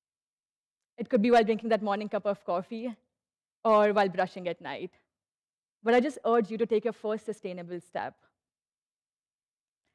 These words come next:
And if you don't know where, maybe even start by throwing your glass bottles in a Mosa bin.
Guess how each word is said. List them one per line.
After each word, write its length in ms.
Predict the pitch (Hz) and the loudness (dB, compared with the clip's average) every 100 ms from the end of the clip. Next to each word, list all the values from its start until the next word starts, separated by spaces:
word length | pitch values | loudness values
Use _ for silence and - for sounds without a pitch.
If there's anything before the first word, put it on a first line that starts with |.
| _ - | _ -4
And 240 | 233 233 | 0 0
if 100 | 240 | 0
you 80 | 254 | 2
don't 180 | 233 240 | 2 4
know 140 | 226 | -2
where, 420 | 202 185 208 247 - _ _ _ _ _ _ _ | -2 0 -2 -4 -12 _ _ _ _ _ _ _
maybe 320 | 233 247 254 302 302 | 4 6 6 2 0
even 180 | 285 302 | 0 0
start 260 | - 311 220 | 2 0 2
by 100 | 240 | 0
throwing 240 | - 233 | -2 -4
your 100 | 233 | -4
glass 220 | 196 185 | -2 -4
bottles 320 | 202 214 214 | -2 -4 -4
in 100 | 214 | -8
a 40 | 196 | -8
Mosa 420 | 185 175 185 170 | -8 -8 -8 -8
bin. 300 | 160 147 170 | -8 -10 -12